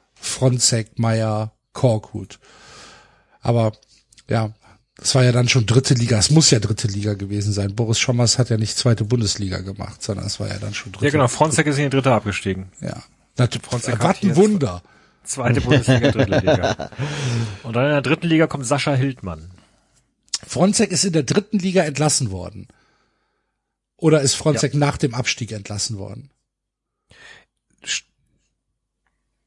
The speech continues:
Speaker 2: Steht hier nicht, aber ich nehme an, dass, nee, nee, nee, einundzwanzigster Spieltag bis, äh, bis siebzehnter Spieltag.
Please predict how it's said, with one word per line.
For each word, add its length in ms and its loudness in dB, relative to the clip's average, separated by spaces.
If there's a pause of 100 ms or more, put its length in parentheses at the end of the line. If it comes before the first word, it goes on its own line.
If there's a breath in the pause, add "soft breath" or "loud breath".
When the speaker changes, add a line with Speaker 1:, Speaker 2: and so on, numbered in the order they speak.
(680)
Speaker 2:
Steht 380 -8
hier 260 -8
nicht, 360 -6
aber 160 -6
ich 200 -12
nehme 440 -6
an, 240 -4
dass, 240 -6
nee, 140 0
nee, 100 4
nee, 220 4
einundzwanzigster 500 0
Spieltag 300 2
bis, 240 -4
äh, 280 0
bis 160 -4
siebzehnter 400 -4
Spieltag. 480 -12